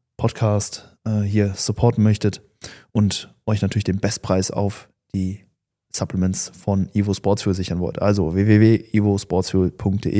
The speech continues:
e. Und zum En-, zum Ende jeder Episode packen wir wie immer einen Track oder zwei Tracks, äh, auf unsere Spotify-Playlist. Daniele, was hast du?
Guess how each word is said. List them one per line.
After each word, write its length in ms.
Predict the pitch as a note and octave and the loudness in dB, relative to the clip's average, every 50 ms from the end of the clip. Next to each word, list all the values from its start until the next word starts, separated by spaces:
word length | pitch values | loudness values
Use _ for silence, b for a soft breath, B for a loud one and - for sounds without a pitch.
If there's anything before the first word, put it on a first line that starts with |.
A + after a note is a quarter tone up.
| A2 G2+ | 4 4
e. 40 | G2 B B B B B B B B B B | 4 B B B B B B B B B B
Und 640 | - - G2+ G#2 G#2+ A2 G#2+ G#2 - - - - - | -2 0 2 2 4 2 2 0 -2 -4 -10 -12 -16
zum 160 | _ - G#2+ A2 | _ -6 -2 -2
En-, 400 | A2 G#2+ G#2 - - A2 A2 G2 | 0 0 -2 0 0 0 0 0
zum 200 | - - A2 G2 | 0 0 2 4
Ende 280 | A#2 A#2+ A2+ A2 - - - - | 4 6 4 4 2 -2 -4 -2
jeder 340 | G2+ G2 G#2 G#2+ A2 G#2 | 0 0 2 2 2 0
Episode 400 | - - A2 G#2 G#2+ G2+ G2+ G2 | 0 -2 -2 0 2 2 2 2
packen 320 | - - - F#2+ F2 G2 G2 | 0 -2 -4 -2 -2 -2 0
wir 180 | F#2+ G2 F#2+ | 0 0 0
wie 80 | - G2 | 0 0
immer 260 | G#2 G#2 G2+ G2 - | 0 0 0 0 0
einen 220 | - G2+ G#2 G2+ F#2+ | 0 0 0 -2 -2
Track 380 | - - G#2 G2 - - - _ _ _ _ - _ _ | 0 0 -2 -2 -2 -6 -18 _ _ _ _ -20 _ _
oder 220 | - - D#2+ - - _ | -10 -10 -8 -10 -10 _
zwei 300 | - - - - G2+ G#2 | -10 -10 -8 -6 -6 -6
Tracks, 440 | - - - - - - - - - b b b b b b b b - | -6 -6 -8 -8 -8 -8 -10 -12 -12 b b b b b b b b -6
äh, 80 | D#2+ | -6
auf 200 | - - - G2 - | -4 -4 -4 -4 -2
unsere 320 | G#2 F#2+ F2+ F2 F#2 D#2+ | -2 -2 -2 -4 -6 -6
Spotify-Playlist. 1500 | - - - - - G#2 G#2+ - G#2 F#2 - - G2 F#2+ F#2 - - - - - - G#2+ G#2 G#2 A2 G#2 F#2 - - - _ _ _ _ _ _ _ _ _ _ _ _ _ _ _ _ - - - - | -6 -6 -6 -2 0 0 2 2 0 -2 -2 0 0 0 0 -2 -4 -6 -6 -2 2 2 4 4 4 2 2 0 -6 -12 _ _ _ _ _ _ _ _ _ _ _ _ _ _ _ _ -18 -18 -16 -12
Daniele, 400 | - - G2+ F#2 F#2+ F#2+ F#2 F2+ | -6 -2 0 0 2 2 0 -2
was 240 | - - - - - _ _ | -4 -8 -8 -8 -10 _ _
hast 320 | - - G#2 - - - | -6 -4 -4 -4 -4 -4
du? 240 | G#2 G2 F2+ F2 | -4 -4 -4 -6